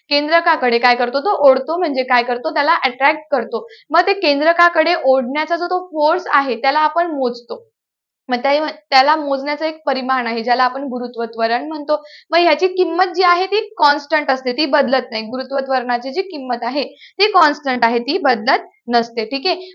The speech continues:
मग काय येणार आहे आपला आन्सर? बघा, तुम्हाला जे दिलेलं आहे, तुम्हाला आन्सर माहिती असेल, तर तुम्ही देऊ शकता. तर गुरुत्व त्वरणाची किंमत आहे नऊ पॉइंट एक्क्याऐंशी मीटर per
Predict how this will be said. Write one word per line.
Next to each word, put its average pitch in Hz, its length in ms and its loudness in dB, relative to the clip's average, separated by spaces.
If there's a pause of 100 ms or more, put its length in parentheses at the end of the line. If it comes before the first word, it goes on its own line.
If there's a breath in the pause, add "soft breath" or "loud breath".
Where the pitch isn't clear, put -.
मग 294 140 2
काय 320 260 4
येणार 339 200 2
आहे 339 100 6
आपला 320 220 2
आन्सर? 320 360 4
बघा, 269 200 4
तुम्हाला 269 320 4
जे 277 120 0
दिलेलं 277 420 -2
आहे, 320 200 4
तुम्हाला 269 300 2
आन्सर 269 320 0
माहिती 262 320 -2
असेल, 285 200 -4
तर 285 100 -8
तुम्ही 277 220 -8
देऊ 311 300 -4
शकता. 277 340 0
तर - 360 -12
गुरुत्व 294 420 0
त्वरणाची 254 840 0
किंमत 247 360 -4
आहे 254 160 0
नऊ 247 300 -4
पॉइंट 277 340 -2
एक्क्याऐंशी 269 440 -8
मीटर 226 260 -8
per 214 220 -12